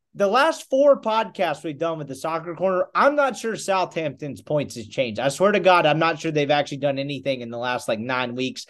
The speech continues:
Seems to be a rough year for whatever they call that Southampton team.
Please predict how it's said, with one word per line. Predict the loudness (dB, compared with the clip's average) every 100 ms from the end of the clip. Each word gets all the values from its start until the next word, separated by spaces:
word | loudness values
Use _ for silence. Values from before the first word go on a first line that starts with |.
| -20 -14
Seems | 0 2 2
to | 2
be | 4
a | 6
rough | 6 4 4
year | 2 2
for | 2 -2
whatever | 2 4 2 0
they | -2 -2
call | 0 -2
that | -2 -6
Southampton | -4 -2 -2 -4 -8 -10 -12
team. | -8 -8 -8 -12